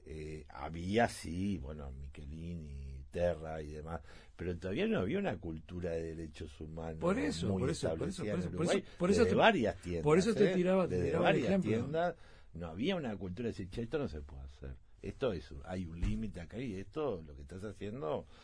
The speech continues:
Speaker 1: digo, y hubo, hubo situaciones muy complejas,
Speaker 2: Claro.
Speaker 1: ¿no? En esos procesos de acción y reacción, pero claro, estamos en un periodo predictatorial que ha sido bien estudiado, que, que bueno, ya era, eh,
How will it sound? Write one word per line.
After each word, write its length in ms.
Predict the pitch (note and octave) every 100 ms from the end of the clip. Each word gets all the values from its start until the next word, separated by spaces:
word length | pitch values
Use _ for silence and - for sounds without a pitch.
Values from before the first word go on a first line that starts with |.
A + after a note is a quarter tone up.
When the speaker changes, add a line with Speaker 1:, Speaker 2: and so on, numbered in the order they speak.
| - -
Speaker 1:
digo, 180 | C#2+ C#2+
y 260 | C2 B1 D2+
hubo, 340 | F#2 A2+ A#2 -
hubo 320 | - G#2 C#3+
situaciones 600 | - D2 E2 G2 D#3 B2
muy 160 | F3
complejas, 480 | D#3+ C#2+ G#2 F#3 F3
Speaker 2:
Claro. 200 | C#3+ D3+
Speaker 1:
¿no? 220 | A2+ C#3+ - - F#2 - - -
En 120 | D#2+ F2+
esos 180 | G2+
procesos 440 | F2 D#2 F2 F#2+ E2+
de 60 | E2
acción 480 | - - G#2+ A2+ -
y 140 | F2
reacción, 560 | F2+ G2+ G#2+ A#2 D3+ - - - -
pero 180 | C#2+ D2+
claro, 200 | C#3+ A2
estamos 380 | - G2+ C#3 -
en 120 | G#2
un 100 | A#2
periodo 420 | B2+ G2+ A2+ C3+
predictatorial 880 | G#2 G2 G#2+ A2 F2+ E2+ E2 E2+ B2+
que 100 | A2
ha 60 | D#2
sido 320 | - F#2 F2+
bien 260 | F2 F#2 F#2+
estudiado, 720 | - E2+ E2 F2 A2+ E3 G2
que, 160 | D2+ C#2
que 160 | C#2+
bueno, 340 | C#2 A2+ A2 - - - - - -
ya 80 | E2+
era, 360 | E2+ E2 D2 C2+
eh, 760 | - D2 D2+ D2+ D2 D2 C#2+